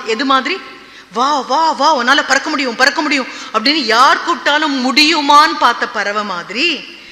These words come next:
செவன்த்ல என்னை உட்காத்தி வச்சாலும், எய்த்ல உட்காத்தி வச்சாலும், நைன்த்தோ, டென்த்தோ, லெவன்த்தோ, டுவெல்த்தோ, எனக்கு இவ்வளவுக்கு இவ்வளவு மார்க் இவங்க கொடுத்து ஒரு கல்லூரியில உட்கார்ந்தாலும், do I, am I, it's not, I am not talking about entitlement, I am talking about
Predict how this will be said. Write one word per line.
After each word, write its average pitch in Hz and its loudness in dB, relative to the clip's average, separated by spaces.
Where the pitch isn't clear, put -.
செவன்த்ல 294 0
என்னை 233 0
உட்காத்தி 254 -4
வச்சாலும், 202 -6
எய்த்ல 302 -2
உட்காத்தி 226 -2
வச்சாலும், 208 -6
நைன்த்தோ, 254 0
டென்த்தோ, 262 0
லெவன்த்தோ, 269 0
டுவெல்த்தோ, 277 -2
எனக்கு 240 0
இவ்வளவுக்கு 294 -2
இவ்வளவு 247 0
மார்க் 247 0
இவங்க 311 -6
கொடுத்து 349 -6
ஒரு 302 -2
கல்லூரியில 339 -2
உட்கார்ந்தாலும், 277 -6
do 320 -6
I, 269 0
am 262 0
I, 311 -2
it's 294 -8
not, 392 0
I 381 4
am 320 -2
not 370 -2
talking 339 -2
about - -8
entitlement, 311 0
I 220 2
am 220 -4
talking 247 -4
about 247 -2